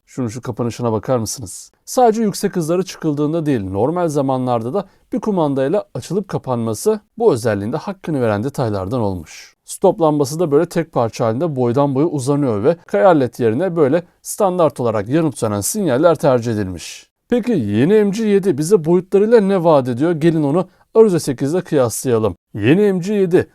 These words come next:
dört bin sekiz yüz seksen dört milimetre ile Arizo sekizden yüz dört milimetre yani on santimetre daha uzun,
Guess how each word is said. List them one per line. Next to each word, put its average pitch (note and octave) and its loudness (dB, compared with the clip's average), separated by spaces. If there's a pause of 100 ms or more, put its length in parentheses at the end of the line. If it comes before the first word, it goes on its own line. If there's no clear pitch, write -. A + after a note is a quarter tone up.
(160)
dört G3 4
bin G#3 0
sekiz F#3+ -4
yüz G#3+ -4
seksen F#3+ 0
dört E3 0
milimetre B2+ -2
ile G2+ 0
Arizo D#3+ 2
sekizden C#3 -2
yüz G#2+ -4
dört F3+ -2
milimetre A#2+ -2
yani E3 2 (300)
on A#3+ 6
santimetre F3+ -2
daha C#3+ 4
uzun, B2+ -2